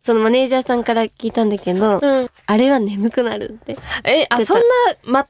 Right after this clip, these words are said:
Speaker 2: たりな感じだったんですね。
Speaker 1: うん。ちょっとね、薄暗くもして。
Speaker 2: えー、いや、いいな、それ。
Speaker 1: そうなの。睡眠導入ラジオしました。
Speaker 2: へー。
Speaker 1: うわ！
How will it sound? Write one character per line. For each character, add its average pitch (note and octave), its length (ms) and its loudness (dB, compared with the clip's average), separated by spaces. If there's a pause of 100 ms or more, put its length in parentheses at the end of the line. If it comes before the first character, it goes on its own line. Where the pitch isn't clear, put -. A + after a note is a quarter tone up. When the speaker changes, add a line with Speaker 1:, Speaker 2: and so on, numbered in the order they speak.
Speaker 2:
た F4+ 120 2
り D#4 160 -2
な A3 100 0
感 G#3 240 -2
じ G3+ 140 0
だ C4 180 4
っ - 20 2
た G3+ 80 2
ん F#3 80 -2
で F#3 80 -4
す F#3 100 -8
ね。 - 20 -10
Speaker 1:
う - 20 -6
ん。 F3+ 60 -4
ち F#3 60 2
ょ F#3+ 80 0
っ - 20 -4
と B3 80 0
ね、 G#3+ 100 2
薄 A#3+ 220 0
暗 D4+ 220 2
く D#4 140 -4
も C#4+ 140 0
し - 120 -8
て。 G3+ 360 0 (140)
Speaker 2:
え D#4+ 60 2
ー、 G4 420 2
い - 80 -4
や、 E4 180 2
い - 0 - (240)
い G4 60 4
な、 C#4 200 2
そ C#4 120 -4
れ。 A3+ 160 2
Speaker 1:
そ B3+ 60 0
う - 20 -2
な G#3 100 -2
の。 F#3 80 -8
睡 C#4+ 260 0
眠 C#4 220 2
導 C4 240 0
入 C4 180 0
ラ B3+ 140 0
ジ G3+ 140 0
オ G3 100 -8
し - 120 -4
ま F#3+ 120 2
し - 80 -8
た。 E3 120 -4
Speaker 2:
へ F3+ 60 -8 (480)
ー。 A#3 120 2
Speaker 1:
う A#3+ 40 4
わ！ F#4 280 2